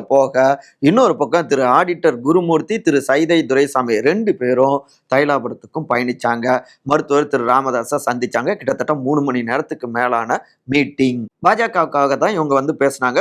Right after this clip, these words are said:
குறிப்பாக உள்துறை அமைச்சரான திரு அமித்ஷா, அஹ், எட்டாம் தேதி இங்க தமிழ்நாடு மதுரைக்கு வராரு. அதெல்லாம் ஒட்டித்தான் இந்த மீட்டிங்கும் இருந்தது அப்படின்னு ஒரு டாக்குங்க. சரி, எதற்காக பாஜக இதுல பேசணும், அவங்களுக்கு என்ன அவசியம் வந்தது,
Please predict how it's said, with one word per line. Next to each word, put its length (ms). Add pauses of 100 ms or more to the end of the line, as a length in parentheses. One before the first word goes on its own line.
குறிப்பாக 540
உள்துறை 380
அமைச்சரான 520
திரு 220 (120)
அமித்ஷா, 460 (300)
அஹ், 180
எட்டாம் 420
தேதி 300 (140)
இங்க 200 (400)
தமிழ்நாடு 520
மதுரைக்கு 460
வராரு. 400 (200)
அதெல்லாம் 460
ஒட்டித்தான் 640
இந்த 240 (400)
மீட்டிங்கும் 680
இருந்தது 420
அப்படின்னு 280 (240)
ஒரு 180 (100)
டாக்குங்க. 480 (460)
சரி, 240 (320)
எதற்காக 580 (240)
பாஜக 460 (240)
இதுல 200 (340)
பேசணும், 500 (120)
அவங்களுக்கு 440
என்ன 200 (120)
அவசியம் 440
வந்தது, 120